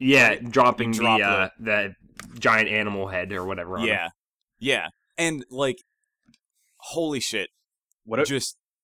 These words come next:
Speaker 2: utter satisfaction from all of that coming
Speaker 1: I'm
Speaker 2: together.
Speaker 1: so
Speaker 2: It was
Speaker 1: glad.
Speaker 2: so cool.
Speaker 1: I'm so glad to hear you say that. I, I, my, I think my favorite mission, and I've told you guys about this before, it's, it's the Christmas-themed one. So I'm excited. I hope you get at least to that one,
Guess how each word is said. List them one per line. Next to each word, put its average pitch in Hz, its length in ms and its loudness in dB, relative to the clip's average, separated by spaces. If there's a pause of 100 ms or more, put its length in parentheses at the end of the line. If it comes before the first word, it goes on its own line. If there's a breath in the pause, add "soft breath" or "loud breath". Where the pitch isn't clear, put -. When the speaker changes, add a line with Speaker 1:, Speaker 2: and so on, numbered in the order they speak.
(240)
Speaker 2:
utter 139 280 2
satisfaction 92 1000 -4 (100)
from 107 360 -10
all 107 220 0
of 101 120 -6
that 95 200 -4
coming 95 260 -8
Speaker 1:
I'm 110 120 -2
Speaker 2:
together. 85 140 -4
Speaker 1:
so 120 160 0
Speaker 2:
It 110 80 0
was 117 40 -4
Speaker 1:
glad. 98 240 2
Speaker 2:
so 95 160 -2
cool. 78 320 -14
Speaker 1:
I'm 104 80 -14
so 120 240 -2
glad 104 240 0
to 98 80 -8
hear 95 100 -4
you 95 80 -4
say 92 200 -6
that. 92 180 -6
I, 113 160 2
I, 117 320 2 (280 loud breath)
my, 117 500 0 (160)
I 107 100 -2
think 123 200 -2
my 120 220 2
favorite 104 400 -2
mission, 98 400 -8
and 98 100 -4
I've 98 120 -4
told 98 220 -6
you 95 80 -6
guys 90 120 -6
about 87 260 -8
this 95 100 -20
before, - 540 -12
it's, 98 260 -12
it's 107 200 -12
the - 80 -12
Christmas-themed 87 840 -10
one. 85 280 -12
So 110 120 -4
I'm 104 160 0
excited. 98 420 -6
I 101 100 -4
hope 113 280 0
you 117 100 0
get 107 220 -2
at 101 100 -8
least 104 300 -8
to 95 80 -10
that 87 220 -8
one, 85 140 -16